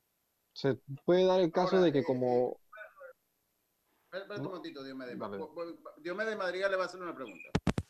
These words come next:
Speaker 2: Dígame.
Speaker 1: No, es que también hay que dar el tema de la duda en cuanto al niño. El niño a lo mejor con todo esto que se está dando ahora de la pandemia, a lo mejor estuvo en Veraguas por X o Y motivo. Sabemos que muchas de las clases han sido virtuales y todo lo demás.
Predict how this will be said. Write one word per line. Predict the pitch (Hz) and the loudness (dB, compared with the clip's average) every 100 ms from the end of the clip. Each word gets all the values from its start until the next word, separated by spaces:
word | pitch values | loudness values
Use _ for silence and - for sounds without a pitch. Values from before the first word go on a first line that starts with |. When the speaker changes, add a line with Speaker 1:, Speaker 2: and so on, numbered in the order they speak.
| _ _ _ _ _ | _ _ _ _ _
Speaker 2:
Dígame. | 156 127 107 | -8 -6 0
Speaker 1:
No, | 196 180 | 2 2
es | 180 | 2
que | 226 | 4
también | 208 175 185 208 208 | 4 4 6 4 4
hay | 185 | 0
que | 180 190 | 4 6
dar | 190 | 6
el | 190 165 | 6 4
tema | 185 180 175 | 2 2 0
de | 156 | 2
la | 139 | 2
duda | 135 160 175 165 160 160 156 - | 2 4 4 4 0 -2 -4 -8
en | 139 117 | -14 -10
cuanto | 135 131 120 127 | -6 -6 -6 -6
al | 120 | -4
niño. | 143 214 147 107 | -2 -2 -2 -6
El | 104 | -8
niño | 131 151 | -8 -6
a | 147 | -4
lo | 127 | -6
mejor | 117 143 139 | -8 -8 -8
con | 139 127 | -8 -6
todo | 139 139 | -4 -2
esto | 135 151 | -4 -8
que | 135 | -8
se | 123 | -12
está | 113 | -10
dando | 127 135 143 135 | -6 -6 -4 -4
ahora | 131 143 139 | -2 -2 -4
de | 131 | -6
la | 117 113 | -8 -10
pandemia, | 120 117 139 143 135 | -10 -8 -6 -6 -8
a | |
lo | 123 | -8
mejor | 117 117 135 131 | -8 -12 -8 -6
estuvo | 123 - 139 | -6 -6 -4
en | 135 | -4
Veraguas | 123 123 139 135 135 131 | -4 -4 -4 -4 -8 -8
por | 117 120 | -8 -8
X | 123 139 | -8 -6
o | |
Y | 127 135 | -4 -6
motivo. | 135 127 139 139 | -8 -8 -6 -6
Sabemos | 123 123 127 | -8 -12 -10
que | - | -12
muchas | 131 131 123 | -12 -8 -6
de | |
las | 117 | -6
clases | - 127 | -8 -10
han | 127 | -10
sido | - 135 123 | -6 -4 -2
virtuales | 120 - 143 143 135 | -4 -4 -2 -2 -2
y | 120 | -6
todo | 127 135 | -6 -2
lo | |
demás. | 131 127 143 | -2 -4 -8